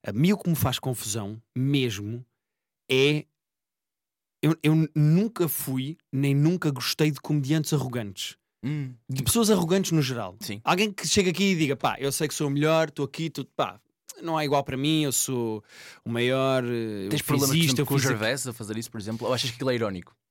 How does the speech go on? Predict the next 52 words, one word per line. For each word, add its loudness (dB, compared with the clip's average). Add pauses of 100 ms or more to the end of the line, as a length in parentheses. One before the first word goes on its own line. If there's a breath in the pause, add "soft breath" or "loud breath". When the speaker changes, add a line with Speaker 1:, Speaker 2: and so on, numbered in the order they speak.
(240)
Speaker 1:
Eu 2
acho 0
que -8
aquilo 0
é 6
a 4
persona 2
dele 2
e 0
há 0
coisas 0
do -2
Gervais 2
que -4
eu 2
gosto 0
e 2
há -2
coisas -2
que -2
eu 2
não 2
gosto, 0
mas -4
Speaker 2:
Precisamente 0
por -10
causa -2
disso, -6
por -18
exemplo, -4
da -2
arrogância, -8
por -14
exemplo? -2
Speaker 1:
Eh, -2
não 0
só, 2
por -12
várias -2
coisas. -2
Eh, -6
eu, -4
eu 0
acho -2
que -6
ele 0
é 0
muito 0
bom, 0
mas, -4
mas, -8
eh, -14